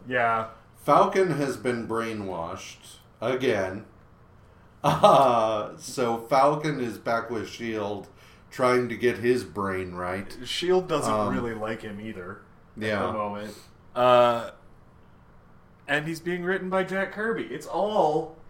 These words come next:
Speaker 2: It's all just bad
Speaker 1: it's
Speaker 2: news.
Speaker 1: not great.
Speaker 2: Um,
Speaker 1: Um, <laughs> but he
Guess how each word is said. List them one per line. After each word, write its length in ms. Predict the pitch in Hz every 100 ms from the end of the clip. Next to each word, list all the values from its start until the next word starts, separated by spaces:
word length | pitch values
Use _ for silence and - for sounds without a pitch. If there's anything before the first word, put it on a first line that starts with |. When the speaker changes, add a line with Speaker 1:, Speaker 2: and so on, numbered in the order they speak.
| - - - -
Speaker 2:
It's 160 | 143
all 140 | 214 240
just 260 | 247 202
bad 220 | 175 196 175
Speaker 1:
it's 200 | 190 220
Speaker 2:
news. 60 | 180
Speaker 1:
not 240 | 233 208
great. 340 | 196 262 180 - - -
Speaker 2:
Um, 560 | 123 120 117 113 113 - -
Speaker 1:
Um, 540 | 165 170 170 160 147 - - - - - - - - - - - - - - - - -
<laughs> 80 | - - - - - -
but 240 | 156 147
he 240 | - 170